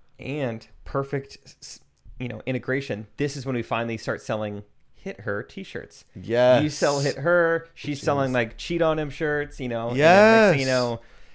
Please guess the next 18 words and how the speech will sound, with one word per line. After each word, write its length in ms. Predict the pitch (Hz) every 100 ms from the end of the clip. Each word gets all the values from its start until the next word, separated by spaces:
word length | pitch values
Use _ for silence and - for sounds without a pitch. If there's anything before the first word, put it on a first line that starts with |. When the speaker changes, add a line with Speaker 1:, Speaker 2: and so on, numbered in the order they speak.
| - -
Speaker 1:
we 120 | 190
don't 80 | 233
even 160 | 175 143
Speaker 2:
We 40 |
could 80 | 214
Speaker 1:
care 160 | 190 208
Speaker 2:
blow 60 |
Speaker 1:
about 100 | 160 143
the 80 |
Speaker 2:
this 80 | 127
up. 140 | 131 190
Speaker 1:
lawsuits 360 | 151 131 127 127
Speaker 2:
Right. 180 | 147
Speaker 1:
because 200 | 151 139
we're 140 | 131 127
covered 460 | - 170 156 160
in 120 | 147 127
money. 360 | 107 92 90